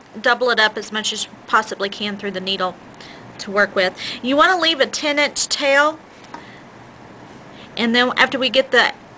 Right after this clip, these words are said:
eight cylinder beads on there, or hex beads on there, and then we're gonna just tie a square knot. So we're gonna tie this into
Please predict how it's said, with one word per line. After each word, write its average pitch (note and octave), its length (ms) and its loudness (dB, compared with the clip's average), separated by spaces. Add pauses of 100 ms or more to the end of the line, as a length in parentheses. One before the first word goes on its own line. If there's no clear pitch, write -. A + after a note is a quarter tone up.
(480)
eight A#3+ 360 0
cylinder C4 460 2
beads C4 320 -2
on C4 220 2
there, C#4+ 280 2
or A#3 140 2
hex - 240 -2
beads C4+ 240 -2
on B3+ 160 2
there, B3+ 180 0
and A#3 200 0
then A#3 100 0
we're B3 120 2
gonna C4+ 180 2
just C4+ 200 0
tie - 360 4
a - 80 -4
square - 440 2
knot. B3+ 360 2
So G#3+ 80 -12
we're G#3+ 60 -12
gonna A3 120 -6
tie A#3+ 240 2
this B3 220 -6
into A#3 420 -8